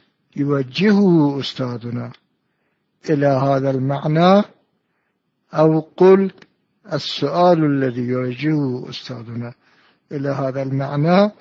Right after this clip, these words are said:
هو أنه لا نكتة ولا ملاك في تقييد الواجب الغيري بقصد التوصل. نحن لا نعرف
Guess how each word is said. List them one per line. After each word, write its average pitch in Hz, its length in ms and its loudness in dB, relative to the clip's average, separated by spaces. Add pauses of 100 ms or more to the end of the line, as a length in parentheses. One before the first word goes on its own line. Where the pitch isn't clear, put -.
(460)
هو 190 140 6
أنه 156 1000 0 (600)
لا 202 460 4
نكتة 185 880 0 (760)
ولا 196 640 4
ملاك 175 880 2 (720)
في 135 380 -12
تقييد 160 800 -4
الواجب 156 840 0
الغيري 190 840 -2 (640)
بقصد 156 580 -6
التوصل. 135 1200 -4 (1120)
نحن 160 300 0
لا 180 180 4
نعرف 135 480 0